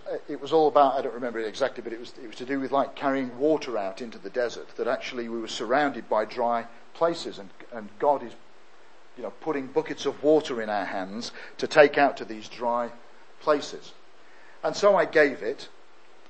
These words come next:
and, uh, and we just stayed in that place of abiding,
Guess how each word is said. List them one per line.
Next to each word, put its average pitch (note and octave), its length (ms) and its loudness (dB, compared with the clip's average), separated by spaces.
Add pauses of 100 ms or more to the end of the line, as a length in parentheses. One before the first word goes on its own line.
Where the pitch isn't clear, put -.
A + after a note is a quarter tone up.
and, C3+ 300 0
uh, C3 400 12
and C#3 140 0
we C3 80 0
just - 300 -6
stayed D3 280 6
in C#3+ 80 2
that C3 160 2
place C3+ 300 -2
of B2+ 80 -8
abiding, A2 540 -4